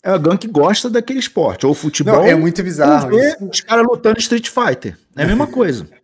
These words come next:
Speaker 2: Eu acho, mas eu acho
Speaker 1: Se
Speaker 2: muito
Speaker 1: você
Speaker 2: bizarro.
Speaker 1: pagar pra ver Street Fighter, e tem milhões de pessoas assistindo o cara jogando Street Fighter, pô, mete propaganda.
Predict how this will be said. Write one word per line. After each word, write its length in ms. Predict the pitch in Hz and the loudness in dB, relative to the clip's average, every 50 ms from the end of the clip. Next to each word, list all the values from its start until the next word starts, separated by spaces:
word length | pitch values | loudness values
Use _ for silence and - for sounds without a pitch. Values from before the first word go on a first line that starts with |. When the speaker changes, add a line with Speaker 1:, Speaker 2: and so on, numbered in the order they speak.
| - - _ _ _ - - - - - _ | -20 -20 _ _ _ -20 -20 -20 -20 -20 _
Speaker 2:
Eu 160 | - 175 190 175 | 0 2 4 6
acho, 300 | 185 190 - - - 143 | 6 4 4 0 0 2
mas 260 | 147 151 165 - 160 | 2 2 4 2 2
eu 140 | 160 160 160 | 2 4 4
acho 160 | 170 165 - | 4 2 0
Speaker 1:
Se 60 | 165 | 0
Speaker 2:
muito 140 | 160 220 196 | 0 0 2
Speaker 1:
você 120 | 185 220 | 2 2
Speaker 2:
bizarro. 180 | 160 135 120 160 | 2 2 2 2
Speaker 1:
pagar 240 | 147 127 139 143 139 | 2 2 2 0 2
pra 160 | - 139 123 | 2 0 -2
ver 380 | 113 110 139 175 240 254 247 - | 0 0 2 2 2 0 -2 -8
Street 320 | - - - 139 123 - - | -12 -6 -4 -4 -4 -4 -4
Fighter, 400 | - - 160 220 240 220 - 120 | -4 -2 -2 -2 -2 -2 -2 -2
e 240 | 101 104 104 92 82 | -2 -2 -4 -6 -8
tem 180 | - - 135 147 | -6 -4 -4 0
milhões 420 | 147 151 160 147 147 180 285 285 220 | 0 0 2 2 2 0 0 0 -2
de 60 | 214 | 0
pessoas 320 | 233 214 220 - 208 190 | -2 -2 0 -2 -2 -4
assistindo 380 | - - 185 - - - 175 175 | -4 -6 -6 -6 -6 -4 -6 -6
o 60 | 160 | -4
cara 200 | - 170 165 165 | -4 -2 -2 0
jogando 280 | 147 156 143 135 139 143 | 0 -2 -2 -2 -4 -4
Street 280 | 135 - - 127 123 - | -4 -6 -8 -10 -10 -8
Fighter, 300 | - 131 95 87 - - | -6 -6 -6 -6 -8 -8
pô, 140 | - 180 | -8 -6
mete 280 | 156 117 113 - - - | -4 -2 -2 -2 -4 -4
propaganda. 720 | - 131 127 - 185 226 247 277 240 208 190 175 170 | -6 -6 -4 -4 -4 -4 -4 -4 -4 -4 -4 -8 -10